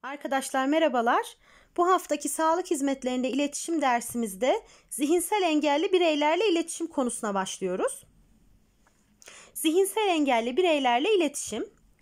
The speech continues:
Zihinsel işlevler bakımından akranlarına göre sınırlılık, uyumsuzluk ve yetersizlik göstermekte olan zihinsel engelli bireyler, iletişim, sağlık ve öz bakım,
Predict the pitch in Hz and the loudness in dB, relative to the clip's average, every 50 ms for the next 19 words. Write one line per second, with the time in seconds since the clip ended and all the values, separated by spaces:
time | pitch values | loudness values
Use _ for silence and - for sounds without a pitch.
0 | _ - - - - - - - - 320 311 392 427 427 - 539 523 494 440 - | _ -20 -20 -20 -20 -18 -8 -4 -2 2 4 4 4 4 2 2 2 2 0 0
1 | - 370 370 370 359 381 427 440 427 - 330 330 - 294 277 254 240 226 220 220 | 0 0 2 2 4 4 4 4 2 2 0 -2 0 0 0 0 0 0 0 -2
2 | 214 - - 277 269 - - 339 349 349 349 370 370 370 403 415 330 311 240 208 | -2 -2 -4 -4 -2 -2 0 0 2 2 2 2 2 2 2 2 2 0 0 0
3 | 202 202 - - - 302 320 320 294 247 233 190 190 196 - - - - 262 285 | 0 -2 -4 -2 0 2 2 2 2 0 -2 -2 -4 -6 -8 -8 -6 -2 0 2
4 | 311 320 302 - - 320 311 285 302 359 - - 226 226 226 247 240 - 302 302 | 2 2 0 -2 -4 -6 -6 -4 -6 -6 -4 -2 -2 0 0 -2 -2 -2 -2 -2
5 | 302 302 - 320 294 302 359 349 - 269 277 269 - - 311 294 294 285 294 294 | -2 -2 -4 -6 -4 -4 -6 -4 -2 -2 -2 -2 -2 -2 0 0 2 2 0 -2
6 | 294 - - 359 294 240 196 175 165 196 269 - - - - - - - - 294 | -4 -4 -4 -2 0 0 0 -2 -4 -6 -8 -10 -12 -18 -20 -16 -10 -4 0 2
7 | 311 359 359 - - 466 453 403 320 254 240 214 214 196 190 190 190 190 262 254 | 2 2 2 2 0 0 0 2 2 2 2 0 0 0 0 -2 -2 -2 0 0
8 | 254 220 196 180 170 170 214 349 370 - - - - _ _ 302 320 370 349 339 | 0 0 0 -2 -2 0 -2 -2 -4 -6 -14 -20 -20 _ _ 0 2 2 2 0
9 | - - - - 208 214 254 - - - - _ - - - - - 311 320 339 | -2 -6 -6 -6 -8 -8 -10 -12 -18 -20 -20 _ -10 -8 -8 -6 -2 0 0 2
10 | 339 359 370 440 - - - 220 185 190 240 - - - _ - - 285 381 415 | 2 2 0 -2 -4 -4 -4 -2 -2 -2 -4 -8 -12 -20 _ -2 0 2 2 2
11 | 330 269 262 240 240 - 196 185 220 | 2 0 -2 -2 -2 -2 -6 -6 -6